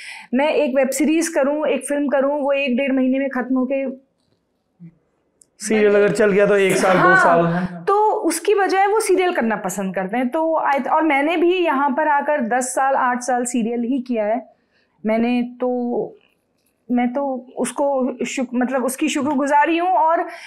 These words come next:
Speaker 1: कहीं सीरियल में ही मेरा काम देख के मुझे कुछ फिल्में मिली, चाहे वो एक चालीस की लास्ट लोकल थी या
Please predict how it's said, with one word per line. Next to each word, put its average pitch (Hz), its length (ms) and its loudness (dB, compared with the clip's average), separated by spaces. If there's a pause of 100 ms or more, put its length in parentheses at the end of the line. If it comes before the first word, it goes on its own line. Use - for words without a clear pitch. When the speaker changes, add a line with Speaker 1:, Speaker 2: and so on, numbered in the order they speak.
(120)
Speaker 1:
कहीं 320 320 2
सीरियल 330 420 2
में 330 140 0
ही 339 160 0
मेरा 320 240 0
काम 294 320 0
देख 285 240 -2
के 311 80 -2
मुझे 285 280 -2
कुछ 269 300 -6
फिल्में 254 280 0
मिली, 269 340 0
चाहे 254 200 -2
वो 240 120 -2
एक 220 220 -2
चालीस 240 260 0
की 247 120 -4
लास्ट 220 320 0
लोकल 240 320 -2
थी 233 340 -4
या 220 100 0